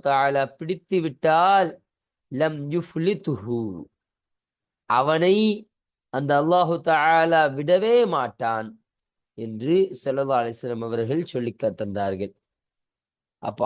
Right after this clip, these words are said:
அநீதக்காரனுக்கு, அநீதக்காரனுக்கு அல்லாஹு தஆலா தண்டனையை தாமதப்படுத்தக்கூடியவனாக இருப்பான்னு ஸல்லல்லாஹு அலைஹி வஸல்லம் சொல்றாங்க. அப்ப இந்த உலகத்துல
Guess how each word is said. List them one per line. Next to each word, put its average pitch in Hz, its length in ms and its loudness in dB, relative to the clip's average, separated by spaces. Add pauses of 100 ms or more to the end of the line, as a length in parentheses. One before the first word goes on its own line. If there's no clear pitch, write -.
(100)
அநீதக்காரனுக்கு, 175 1120 2 (600)
அநீதக்காரனுக்கு 170 1000 0
அல்லாஹு 180 260 2 (120)
தஆலா 170 380 2 (140)
தண்டனையை 180 540 -4 (160)
தாமதப்படுத்தக்கூடியவனாக 165 1200 -2
இருப்பான்னு 165 380 -2
ஸல்லல்லாஹு 165 300 -2
அலைஹி 170 120 -2
வஸல்லம் 156 140 -6
சொல்றாங்க. 151 300 -2 (840)
அப்ப - 160 -16
இந்த 110 160 -6
உலகத்துல 170 500 0